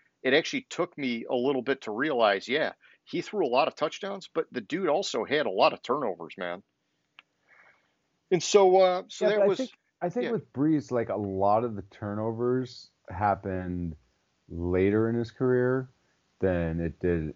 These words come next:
Speaker 2: in the beginning. Like, when, when he was, when he,
Speaker 1: Peak
Speaker 2: like, when he
Speaker 1: Brees.
Speaker 2: basically couldn't throw the ball downfield, like,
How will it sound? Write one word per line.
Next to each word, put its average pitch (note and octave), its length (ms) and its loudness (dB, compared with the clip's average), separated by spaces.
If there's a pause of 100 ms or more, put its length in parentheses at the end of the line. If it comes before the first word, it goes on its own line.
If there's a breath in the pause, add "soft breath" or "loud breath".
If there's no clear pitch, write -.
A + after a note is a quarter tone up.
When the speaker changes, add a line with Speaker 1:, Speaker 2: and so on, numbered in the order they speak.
(160)
Speaker 2:
in E2+ 80 -6
the E2 80 -2
beginning. D#2+ 440 -2
Like, E2+ 240 0
when, F#2+ 220 0 (520 soft breath)
when A2+ 160 2
he B2+ 120 6
was, C#3 360 4 (360)
when B2 240 0
he, C#3 80 2
Speaker 1:
Peak D3+ 180 -6
Speaker 2:
like, G#2 220 2
when A2 240 0
he C3 140 2
Speaker 1:
Brees. - 80 -10
Speaker 2:
basically D3+ 560 0
couldn't D#3+ 480 -4 (300)
throw A#2 520 0
the F#2+ 100 -4
ball F2+ 280 -2
downfield, D#2+ 960 -4 (600)
like, G2 280 -2